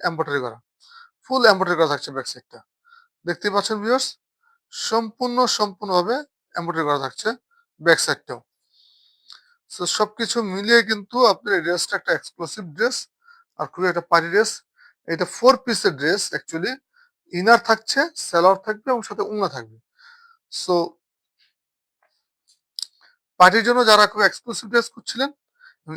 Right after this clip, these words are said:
ঈদের জন্য যারা খুব, আহ, ভালো মানের ড্রেস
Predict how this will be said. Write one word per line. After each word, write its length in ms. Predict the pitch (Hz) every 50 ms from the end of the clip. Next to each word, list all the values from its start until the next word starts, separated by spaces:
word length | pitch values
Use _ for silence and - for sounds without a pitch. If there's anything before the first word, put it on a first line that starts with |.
| - 185 180
ঈদের 200 | 170 214 226 202 165
জন্য 160 | 208 214 208 208 185 185
যারা 160 | 185 185 185 175 -
খুব, 140 | - 185 - - _ _ _ _ _ _ _ _ _ _ _ -
আহ, 260 | 147 143 143 143 143 143 135 120 110
ভালো 120 | 147 180 196
মানের 180 | 202 202 202 175
ড্রেস 180 | 156 180 180